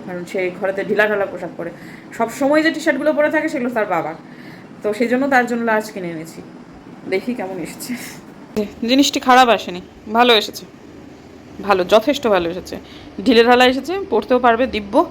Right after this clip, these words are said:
আর একটা ফ্রক, মানে টি-শার্টই, ওই তো ফ্রক হিসেবেই আমি কিনেছি ঘরে পরবার জন্য,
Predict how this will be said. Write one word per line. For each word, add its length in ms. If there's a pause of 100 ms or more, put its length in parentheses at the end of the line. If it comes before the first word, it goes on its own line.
(360)
আর 140
একটা 200
ফ্রক, 240 (1040)
মানে 160 (120)
টি-শার্টই, 500 (400)
ওই 140
তো 60 (140)
ফ্রক 280
হিসেবেই 320
আমি 160
কিনেছি 340 (1700)
ঘরে 220
পরবার 260
জন্য, 140